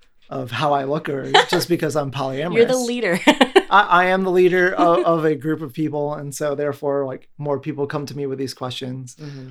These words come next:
Speaker 1: or, or feel more comfortable asking me what generally would be a rude question in public.
Speaker 2: Yeah. <laughs>
Speaker 1: But I, I feel very confidently that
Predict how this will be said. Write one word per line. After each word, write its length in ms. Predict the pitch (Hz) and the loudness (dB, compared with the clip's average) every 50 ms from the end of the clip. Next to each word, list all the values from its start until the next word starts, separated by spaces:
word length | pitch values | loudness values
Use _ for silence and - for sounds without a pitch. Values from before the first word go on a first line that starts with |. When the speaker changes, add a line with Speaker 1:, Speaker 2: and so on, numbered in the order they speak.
| - | 0
Speaker 1:
or, 200 | - 185 180 175 | 2 2 2 4
or 180 | - 185 175 170 | 2 2 2 2
feel 220 | 170 - 196 190 | 4 4 4 4
more 200 | 180 175 165 156 | 4 2 0 0
comfortable 840 | 151 - - 160 147 131 143 151 135 143 135 131 127 127 123 123 120 - _ _ _ _ _ _ _ _ _ _ _ _ | 0 -2 -6 -8 -6 -6 -8 -6 -4 -2 -4 -2 -4 -4 -6 -8 -10 -14 _ _ _ _ _ _ _ _ _ _ _ _
asking 460 | - 139 143 139 - - - 147 143 | 0 2 2 0 -2 -8 -8 -6 -6
me 160 | 143 139 135 | -4 -6 -6
what 240 | 131 - 143 160 151 | -6 -6 -8 -8 -4
generally 380 | 123 175 160 151 147 139 135 135 | -2 -2 -2 -2 -2 -4 -4 -4
would 100 | 131 120 | -4 -4
be 120 | 135 135 | -6 -6
a 60 | 127 | -6
rude 300 | 120 127 135 143 135 123 _ | -4 -4 -4 -4 -6 -4 _
question 380 | - 139 135 127 - - - | -4 -4 -4 -8 -8 -8 -8
in 100 | - - | -8 -8
public. 300 | 123 - - 208 - 247 247 | -8 0 0 2 4 6 8
Speaker 2:
Yeah. 960 | 190 196 208 214 202 277 285 285 320 339 330 - 277 302 247 - - - 214 - | 8 8 8 6 6 6 4 6 6 4 4 4 2 0 0 -2 -4 -6 -6 -10
<laughs> 60 | - - - - - - | -10 -16 -16 -18 -14 -8
Speaker 1:
But 300 | 175 170 220 233 - - - - | 2 2 2 2 2 -6 -16 -4
I, 420 | - 160 170 190 202 202 202 202 - - - - _ _ - | 4 6 6 6 8 6 4 2 0 -8 -20 -20 _ _ -4
I 400 | - 151 156 160 175 180 175 175 - _ _ _ _ _ | 0 2 2 4 2 0 -2 -6 -16 _ _ _ _ _
feel 400 | - _ _ - 170 170 170 170 | -20 _ _ -2 2 2 2 2
very 260 | 151 156 160 170 160 | 2 0 0 0 -2
confidently 880 | 131 - 147 151 160 165 - 143 135 135 - 147 135 131 131 131 131 - - _ _ _ - 120 _ | -4 -6 -6 -6 -6 -6 -8 -10 -10 -10 -8 -10 -10 -10 -10 -10 -12 -14 -16 _ _ _ -20 -18 _
that 360 | - 143 135 127 127 - _ | -8 -6 -6 -6 -10 -10 _